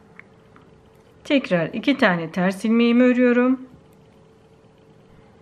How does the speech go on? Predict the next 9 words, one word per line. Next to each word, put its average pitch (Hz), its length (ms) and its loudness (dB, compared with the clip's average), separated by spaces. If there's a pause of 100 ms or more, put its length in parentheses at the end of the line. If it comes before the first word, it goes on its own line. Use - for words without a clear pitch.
(1040)
Tekrar 202 480 0
bakın 220 340 0
burada 190 180 -4
üç 294 260 -4
tane 208 320 2
düz 190 180 -4
ilmeğim 156 460 -4
var. - 220 -8 (360)
Şöyle 240 680 2